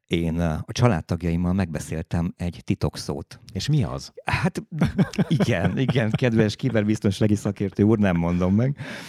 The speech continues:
Speaker 1: de aranyhal egyébként. De tessék próbálkozni. De, de,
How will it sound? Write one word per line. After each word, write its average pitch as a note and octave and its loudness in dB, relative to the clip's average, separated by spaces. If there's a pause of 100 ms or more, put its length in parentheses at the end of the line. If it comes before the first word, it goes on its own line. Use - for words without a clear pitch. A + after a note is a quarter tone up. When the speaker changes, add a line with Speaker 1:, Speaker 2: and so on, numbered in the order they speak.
(160)
Speaker 1:
de G#2+ 4
aranyhal D#2+ 0
egyébként. - -12 (300)
De F#2+ 4
tessék - 0
próbálkozni. E2 -2 (140)
De, G2 2
de, F#2 0